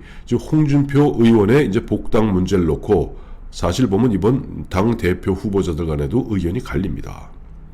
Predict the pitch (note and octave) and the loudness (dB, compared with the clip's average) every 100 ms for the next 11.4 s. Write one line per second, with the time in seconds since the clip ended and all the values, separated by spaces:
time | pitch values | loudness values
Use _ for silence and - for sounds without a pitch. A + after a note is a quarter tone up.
0 | - - - - - - - C3 C#3 C3+ | -18 -18 -18 -20 -20 -20 -8 0 2 2
1 | C#3 - D3+ F3+ A#2 A#2+ A2 G#2 D3+ C#3 | -2 -2 0 2 2 4 4 4 4 2
2 | C#3+ D3+ C3 B2 D#2 B1+ D#2 G2+ G2+ F2 | 0 0 0 0 -2 -6 -2 0 2 0
3 | D#2 C3+ A2+ C#3+ G2 D2+ B1+ - - A#1 | 0 0 0 0 0 0 -2 -6 -10 -8
4 | D2 - - - - - - - - - | -8 -8 -14 -16 -16 -16 -16 -18 -18 -18
5 | - F#2 A2+ B2+ B2+ G2 A#1+ - - - | -2 2 4 4 4 2 -2 -6 -16 -18
6 | - - - - D#3 C#3 C#3 C3 A#2 C3+ | -18 -18 -12 0 2 4 4 4 4 4
7 | - G#2 C3 C3+ - - C3+ F3 F#2 F2+ | 2 2 2 2 -4 -2 2 2 4 2
8 | G2+ G2 F#2+ F2+ E2+ A#2 - - E3+ D#3 | 2 0 0 0 0 -2 -6 -8 -2 0
9 | E2+ C#2 - - - - B2 - - C3 | 0 -4 -8 -14 -18 -2 -2 0 2 4
10 | A#2 A2 F#2+ F2 A#2 B2 E2 D2+ F2 F2 | 4 2 2 0 0 -2 -2 -2 0 0
11 | E2 E2 D3 D3 | 0 0 0 -2